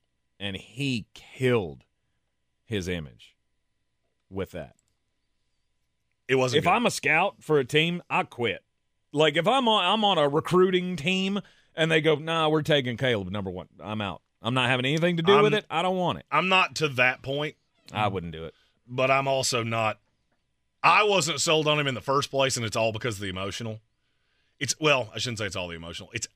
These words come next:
Speaker 2: eighty-five percent emotional, fifteen, fifteen percent film.
Speaker 1: Mm-hmm.
Speaker 2: And the more I dig into the film,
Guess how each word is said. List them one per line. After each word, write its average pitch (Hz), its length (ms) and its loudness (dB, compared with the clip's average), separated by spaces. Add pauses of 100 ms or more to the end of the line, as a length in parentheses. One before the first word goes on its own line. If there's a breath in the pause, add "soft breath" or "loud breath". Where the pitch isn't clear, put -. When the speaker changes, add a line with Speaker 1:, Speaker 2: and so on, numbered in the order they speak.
(240)
Speaker 2:
eighty-five 147 520 2
percent 135 260 -4
emotional, 127 400 -4
fifteen, 127 360 -4 (260)
fifteen 147 360 -2
percent 113 320 -6
film. 123 400 -4 (360 soft breath)
Speaker 1:
Mm-hmm. 90 160 -8
Speaker 2:
And 135 100 0
the 127 40 -4
more 147 180 2
I 123 60 4
dig 127 240 0
into 139 160 0
the 117 80 -10
film, 143 440 -6